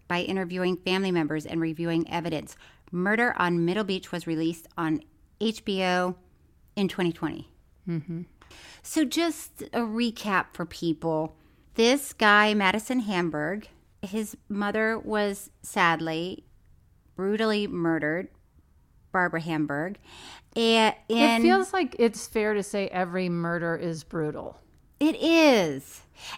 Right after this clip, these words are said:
Speaker 1: The thing that in this documentary, there was a lot of, uh, oh, you know, she was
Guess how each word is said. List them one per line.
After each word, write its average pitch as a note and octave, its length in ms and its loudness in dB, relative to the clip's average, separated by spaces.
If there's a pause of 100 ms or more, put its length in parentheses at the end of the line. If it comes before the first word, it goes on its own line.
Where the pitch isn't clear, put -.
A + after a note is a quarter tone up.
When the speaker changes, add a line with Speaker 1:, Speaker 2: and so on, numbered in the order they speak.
Speaker 1:
The C#4 100 0
thing F#4+ 280 0
that C#4+ 260 2
in A3+ 160 2
this B3+ 360 0 (180)
documentary, G#3 600 0 (280)
there B3 140 0
was C4 120 2
a A#3+ 60 0
lot A3+ 260 4
of, F#3+ 220 2
uh, F3 360 2 (520)
oh, A3+ 680 2 (540)
you B3+ 140 0
know, A3 260 2
she - 260 -6
was A3+ 320 -4